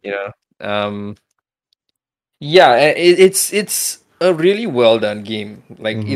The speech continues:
Speaker 1: it's, it's really difficult. It's really difficult. Like,
Speaker 2: It's insane.
Speaker 1: it's insanely difficult. Like,
Speaker 2: Insane.
Speaker 1: uh, literally, like,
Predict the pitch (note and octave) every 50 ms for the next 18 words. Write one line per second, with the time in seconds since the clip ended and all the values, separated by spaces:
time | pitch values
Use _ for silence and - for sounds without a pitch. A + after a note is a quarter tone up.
0 | A2+ A2+ - - - - _ - - D#3 D3 - - - _ _ _ _ - C3+
1 | C3+ C#3 D3+ D#3 E3 E3 C#3 A#2+ B2 A#2+ C3 A#2+ - A2+ - - _ _ _ _
2 | _ _ _ _ _ _ _ _ _ - C#3 C3+ - C3 B2+ C3 C#3 C3+ B2 A#2
3 | G#2 G2+ - - - - - - G2+ G#2+ A2 C3+ C3+ C3+ - - C#3+ B2+ B2 A#2
4 | - - - A2+ A2 G#2 G2 F2 G2 G2 - _ _ - D#3 D3+ D3+ - E3 D3+
5 | C#3+ C3+ - - C#3 C#3 C3+ C3 B2 G#2 C#3 G3+ - A2+ - - - - A2+ A2
6 | G#2+ G#2+ G#2+ G#2 - - - G#2 G2 F#2 F2 A2+ A2+ - - C3+ C3 C3+ B2 -
7 | C3+ C3 A#2 A2 G2 G2 A#2+ A2+ G#2 G#2+ G#2+ G#2 G2